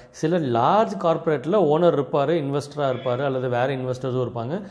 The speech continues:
சி இ ஓன்னு இன்னொருத்தர் வச்சிருப்பாங்க. But ஒரு எஸ் எம் இ, small and medium, அஹ், என்டர்பிரைஸா நம்ம இருக்கிறோம் அப்படின்னா, நம்ம எல்லாருமே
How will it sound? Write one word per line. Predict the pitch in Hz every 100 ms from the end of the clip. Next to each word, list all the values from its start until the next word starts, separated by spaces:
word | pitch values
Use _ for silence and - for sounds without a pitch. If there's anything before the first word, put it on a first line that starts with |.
| -
சி | - - 175 165
இ |
ஓன்னு | 160
இன்னொருத்தர் | 143 143 135 127 110
வச்சிருப்பாங்க. | 113 110 117 170
But | 165
ஒரு | 143
எஸ் | 131 139 240
எம் | 220 196
இ, | - - - - -
small | 160 190 202
and | 165
medium, | 165 170 170 151 127
அஹ், | 117 110 117 - 127
என்டர்பிரைஸா | 147 143 151 147 139
நம்ம | 147 120
இருக்கிறோம் | 127 139 143 113
அப்படின்னா, | 117 135 202
நம்ம | 131 123
எல்லாருமே | 113 113 165 180 175 214 254